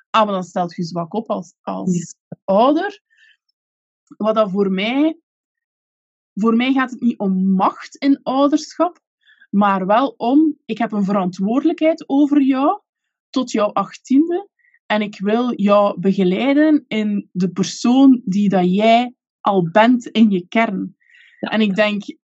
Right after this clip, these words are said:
Speaker 1: dat we van daaruit krachtige kinderen kunnen, eh, grootbrengen. En dan bedoel ik niet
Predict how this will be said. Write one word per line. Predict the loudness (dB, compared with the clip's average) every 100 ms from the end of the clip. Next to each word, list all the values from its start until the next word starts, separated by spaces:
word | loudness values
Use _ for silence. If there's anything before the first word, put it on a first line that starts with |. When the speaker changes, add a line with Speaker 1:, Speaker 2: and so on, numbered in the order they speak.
| _ -2
Speaker 1:
dat | 0 0
we | 0
van | -2 -2
daaruit | 0 0 0 0 0 -2 -4 -20 _ _ _ _ _ _ -20 -8
krachtige | 0 0 0 -6 -4 0 -2 -2 -6
kinderen | 0 4 4 0
kunnen, | -6 -6 -4 -4 -6
eh, | -6 -4 -2 -4
grootbrengen. | -4 -2 0 0 -2 -4 -4
En | -6 -4
dan | 0
bedoel | 0 0 0
ik | 4
niet | 6 4